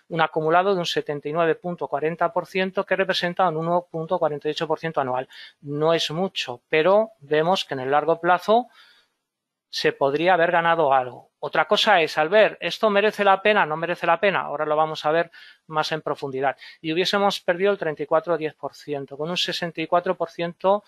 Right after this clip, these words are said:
de acierto, sesenta y cuatro punto diez. O sea, dentro de toda esta muestra de treinta y nueve operaciones acertamos el sesenta y cuatro por ciento. Esta es la estadística de los últimos quince años, desde el año dos mil nueve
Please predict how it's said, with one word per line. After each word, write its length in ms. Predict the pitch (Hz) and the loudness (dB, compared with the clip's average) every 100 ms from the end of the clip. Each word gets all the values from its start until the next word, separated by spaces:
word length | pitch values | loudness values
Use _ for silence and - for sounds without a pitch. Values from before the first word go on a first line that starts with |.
| - _ | -16 _
de 120 | 156 147 | -8 -6
acierto, 400 | - 151 - 139 | -2 -4 -4 -12
sesenta 360 | 147 143 143 | -10 -10 -6
y 40 | 147 | -2
cuatro 240 | 165 180 | 0 -2
punto 280 | 175 160 143 | -4 -6 -4
diez. 240 | 139 135 | -4 -6
O 20 | - | -8
sea, 160 | 143 | -6
dentro 320 | 151 175 175 | -4 -4 0
de 140 | 165 165 | 0 0
toda 180 | - 170 | -2 -2
esta 200 | - 165 | 0 0
muestra 280 | 175 - | 0 0
de 60 | 160 | -2
treinta 280 | 170 170 170 | -2 -4 0
y 20 | |
nueve 320 | 190 214 247 - - _ _ | 2 4 2 -4 -20 _ _
operaciones 640 | 160 160 156 180 202 185 | -6 0 0 0 -2 0
acertamos 520 | 156 147 156 165 170 | -2 -2 0 0 0
el 60 | 160 | -4
sesenta 380 | - - 143 143 | -4 -4 -4 -4
y 60 | |
cuatro 300 | 143 147 160 | -2 -2 -2
por 160 | 139 - | -6 -10
ciento. 440 | 147 135 131 147 - - - - - _ _ _ | -8 -8 -10 -14 -16 -20 -20 -20 -20 _ _ _
Esta 840 | 208 202 - - 202 190 175 160 - | -2 -2 -2 2 6 6 6 2 -2
es 140 | 170 | 0
la 80 | 180 | 0
estadística 720 | 160 - 180 196 - 233 240 | 0 0 0 -2 -8 -2 0
de 60 | 214 | 0
los 140 | 160 | -2
últimos 340 | 180 175 170 - | -4 -2 -4 -4
quince 360 | 175 170 196 | -10 -4 0
años, 260 | 226 240 233 | 2 2 -2
desde 240 | 160 147 | -6 -2
el 40 | 151 | -2
año 160 | 151 | -2
dos 120 | 151 | -6
mil 120 | 170 180 | -8 0
nueve 500 | 214 220 233 240 | 2 4 2 0